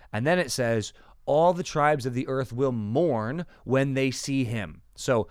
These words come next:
something about Jesus coming back is not gonna be a good thing for most people on earth. Zechariah even talks about how the Jews will look on him whom they have pierced, and they'll weep for him, because in their guilt, they know they're the ones that killed Jesus.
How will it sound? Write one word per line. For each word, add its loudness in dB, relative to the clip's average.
something 2
about 2
Jesus -2
coming 0
back 4
is -2
not 4
gonna -2
be 2
a 2
good 0
thing 0
for -6
most 0
people -6
on -6
earth. -6
Zechariah 2
even 0
talks -2
about -6
how -2
the -4
Jews 2
will 0
look 2
on 0
him -6
whom 0
they 0
have -6
pierced, -2
and -4
they'll 0
weep -2
for -8
him, -14
because 4
in 4
their 2
guilt, 2
they -2
know 4
they're -2
the -4
ones -2
that -4
killed -2
Jesus. -6